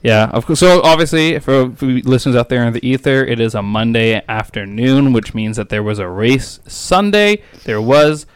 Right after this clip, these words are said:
a b-, great, fun little techni-, another technical little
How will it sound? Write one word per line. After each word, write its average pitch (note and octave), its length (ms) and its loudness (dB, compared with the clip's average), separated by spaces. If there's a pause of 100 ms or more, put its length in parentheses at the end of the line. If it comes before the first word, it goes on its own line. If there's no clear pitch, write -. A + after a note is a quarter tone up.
(120)
a A2+ 80 -2
b-, G#2+ 280 -16
great, B2+ 320 0
fun B2 320 0
little A#2 320 2
techni-, - 380 -4
another C4 260 0
technical E3+ 500 -2
little D3 300 0